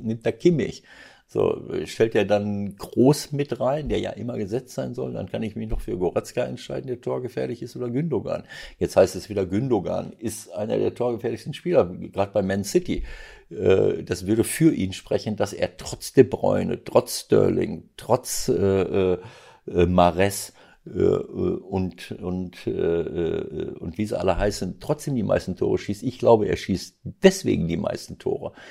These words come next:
weil sie ein Passspiel haben, äh, was unfassbar ist auf engem Raum und er halt immer vorne reingeht. Mir ist aufgefallen, das habe ich ja schon mal gesagt, äh,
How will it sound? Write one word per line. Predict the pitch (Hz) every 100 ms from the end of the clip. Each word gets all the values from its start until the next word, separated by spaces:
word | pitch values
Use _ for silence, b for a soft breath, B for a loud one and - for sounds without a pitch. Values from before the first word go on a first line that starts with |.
| B B -
weil | 87 95 98 98 - 95
sie | 90 - 107 104 -
ein | - 92 -
Passspiel | - - - - 104 90
haben, | 95 101 139 156 b b b b -
äh, | 101 98
was | 95 -
unfassbar | - 151 180 - 175 - 117 101
ist | 95
auf | 101 -
engem | - 117 104
Raum | 101 139 117 101 143
und | - 104
er | - 107 117
halt | 135
immer | 113 123
vorne | 120 123 135 131
reingeht. | 175 185 90 - - B B B _
Mir | 98 160
ist | -
aufgefallen, | 135 151 147 156 127
das |
habe | 107
ich | 110
ja | 95
schon | 139
mal | 143
gesagt, | 127 143 - B B B -
äh, | - 101